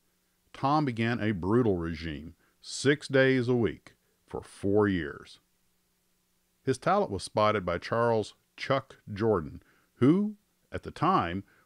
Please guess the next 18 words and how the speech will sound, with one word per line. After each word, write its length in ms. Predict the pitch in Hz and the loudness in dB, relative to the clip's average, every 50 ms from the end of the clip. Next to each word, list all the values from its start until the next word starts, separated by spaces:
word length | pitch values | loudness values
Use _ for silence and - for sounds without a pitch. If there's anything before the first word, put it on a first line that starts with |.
| _ - | _ -6
was 140 | 95 92 | -4 -4
the 80 | 82 95 | -4 -4
chief 280 | 90 - - 185 180 - | -4 -2 0 0 0 0
designer 440 | 139 117 110 127 135 143 147 127 | 0 0 0 0 0 0 0 0
in 60 | 107 95 | 0 -2
the 100 | 87 - | -4 -6
Cadillac 680 | - - - - 131 139 143 139 143 143 139 135 - - | -10 -14 -10 -8 -8 -6 -6 -6 -6 -6 -6 -8 -10 -12
studio 500 | - - 165 170 147 107 98 104 107 110 | -6 -4 -4 -2 0 0 2 2 2 0
at 120 | 98 - | -2 -2
the 80 | 101 92 | -6 -6
G 240 | 92 107 117 123 | -4 -4 -4 -2
M 180 | 123 117 113 107 | -2 -2 -4 -2
Technical 420 | - 160 170 151 139 - - 85 | -2 -4 -4 -4 -6 -6 -6 -8
Center 320 | - - - 85 85 107 113 | -8 -6 -6 -4 -2 -2 -2
north 240 | 101 95 95 90 107 | 0 -2 -2 -2 -4
of 80 | 92 | -6
Detroit, 380 | 85 90 - - 104 95 92 101 | -6 -8 -6 -2 -2 -2 -2 -2
Michigan. 420 | 123 151 147 - - - 71 - | -4 -4 -4 -6 -10 -12 -12 -18